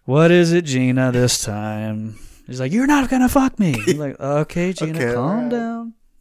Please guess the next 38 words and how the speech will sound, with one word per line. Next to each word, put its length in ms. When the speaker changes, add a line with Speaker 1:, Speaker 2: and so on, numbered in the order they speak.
Speaker 1:
Like, 480
you 160
can 120
just 220
picture 440
the 260
scraggliness 1200
of 140
this 200
lady's 300
Speaker 2:
They 80
Speaker 1:
hair. 140
Speaker 2:
kinda 260
fucking, 320
they're 100
like, 160
"I 140
know, 440
we're 120
drawing 320
straws 400
or 60
something." 240
Speaker 1:
Oh, 540
God 300
damn 300
it. 60
She's 220
gonna 180
say 280
we're 160
trying 220
to 60
rape 260
her 100
again, 260
isn't 280
she? 260